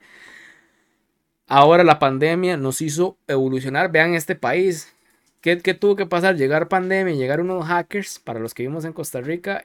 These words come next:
y hackear el gobierno y darse cuenta el gobierno que no podían seguir usando Microsoft, eh, X P, Win-, perdón, Windows X P,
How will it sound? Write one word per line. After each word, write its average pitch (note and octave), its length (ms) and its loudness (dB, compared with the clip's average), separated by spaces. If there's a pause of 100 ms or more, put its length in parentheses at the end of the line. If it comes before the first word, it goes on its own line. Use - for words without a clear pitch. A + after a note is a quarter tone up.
(120)
y C#3 240 -6
hackear C#3+ 360 -4
el F3 140 0
gobierno F3+ 640 0
y D#3 100 -2
darse D#3 300 -2
cuenta F3+ 340 -2
el C3 80 -6
gobierno D#3 540 0
que C3+ 80 -6
no C#3 120 -6
podían E3+ 300 0
seguir E3 240 0
usando F#3 500 -2 (280)
Microsoft, E3 800 2
eh, C3 420 0
X C3 320 -6
P, G3 420 2 (240)
Win-, D#3+ 200 -2
perdón, D#3 320 2
Windows F3+ 340 2
X C#3+ 300 -4
P, G3 360 2